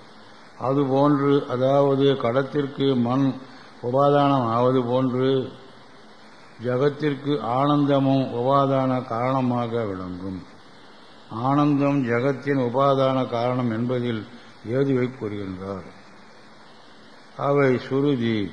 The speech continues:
ஜகத்தின் திதி லயங்களை சுருதி போதித்தலால், ஆனந்தத்திற்கு தனது சம்மதமான ஜகத்தின் உபாதான தன்மையை கூறுவதற்கு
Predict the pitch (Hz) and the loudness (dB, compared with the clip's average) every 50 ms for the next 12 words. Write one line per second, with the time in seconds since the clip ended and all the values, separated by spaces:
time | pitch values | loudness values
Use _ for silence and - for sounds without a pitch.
0 | - - - - - - - - 110 107 120 127 127 131 151 147 143 143 151 147 | -10 -16 -20 -20 -20 -20 -20 -16 -6 -2 0 0 2 2 2 0 0 0 0 0
1 | 147 143 127 120 131 135 131 139 143 143 147 143 135 123 120 127 139 143 147 139 | 2 0 0 0 -2 -2 -2 -2 -2 0 0 0 0 0 0 0 0 0 0 0
2 | 139 139 139 139 135 131 127 131 - - - - - - - - 139 143 147 151 | 2 2 2 2 2 0 -2 -4 -8 -16 -20 -20 -20 -20 -10 -6 -4 -2 -2 0
3 | 139 139 135 135 120 107 117 131 139 135 131 113 - - 101 98 104 104 104 98 | 0 2 0 0 0 0 0 0 0 0 -2 -2 -4 -6 -6 -4 -2 -2 -2 -2
4 | 90 87 - - - - - - - - - - - - - - - - 104 113 | -4 -8 -12 -18 -20 -20 -20 -20 -20 -20 -20 -20 -20 -20 -20 -20 -16 -12 -8 -4
5 | 123 135 143 151 151 151 147 160 156 156 156 156 151 147 139 - 143 147 147 143 | -2 0 0 2 2 2 2 2 2 2 -2 -4 -4 -4 -4 -4 -2 0 0 0
6 | 139 139 139 127 131 139 143 139 135 143 143 143 139 113 117 123 120 131 139 139 | 0 -2 -2 -2 0 0 -2 0 0 2 2 2 0 0 -2 -4 -2 -2 -2 0
7 | 143 143 139 143 139 139 139 135 131 131 127 107 95 - - - - - - - | 0 0 0 2 0 2 2 2 0 0 0 -2 -4 -8 -12 -18 -20 -20 -20 -20
8 | - - - - 110 113 123 127 139 147 143 143 143 143 131 120 120 117 135 139 | -20 -20 -18 -10 -4 -2 0 2 2 2 0 0 -2 -2 0 0 0 2 4 4
9 | 147 147 147 147 147 143 147 147 135 120 - 127 131 135 139 135 131 131 127 123 | 4 4 4 4 4 4 4 2 0 0 -2 -2 0 0 0 2 2 2 0 0
10 | 120 - - 113 127 139 139 135 127 120 113 107 - - - 127 | -2 -6 -8 -8 -6 -4 -2 -2 0 -2 -2 -4 -6 -6 -4 -2